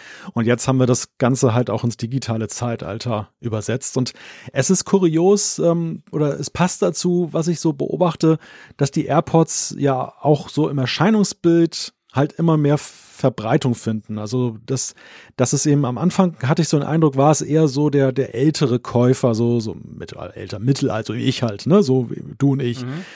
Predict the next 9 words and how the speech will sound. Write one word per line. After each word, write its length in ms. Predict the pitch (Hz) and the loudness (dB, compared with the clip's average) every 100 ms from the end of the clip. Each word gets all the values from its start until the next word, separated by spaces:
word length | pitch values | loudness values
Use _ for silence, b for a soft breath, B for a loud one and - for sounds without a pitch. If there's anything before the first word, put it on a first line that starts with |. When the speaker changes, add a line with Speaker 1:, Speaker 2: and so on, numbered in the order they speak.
| B - | B -4
Speaker 1:
Dann 180 | 123 120 | -2 0
ein 100 | 117 | -2
Speaker 2:
Ja. 120 | 151 | -4
Speaker 1:
dreißiger, 480 | 107 131 - 131 123 | 0 2 2 2 2
vierziger, 680 | - 208 208 180 165 160 156 | 4 4 4 0 4 6 4
ein 100 | 127 | 2
bisschen 340 | 143 143 123 | 0 0 0
geekig, 640 | 123 196 180 156 151 - | 0 0 4 4 4 0
äh, 220 | 143 139 | 0 0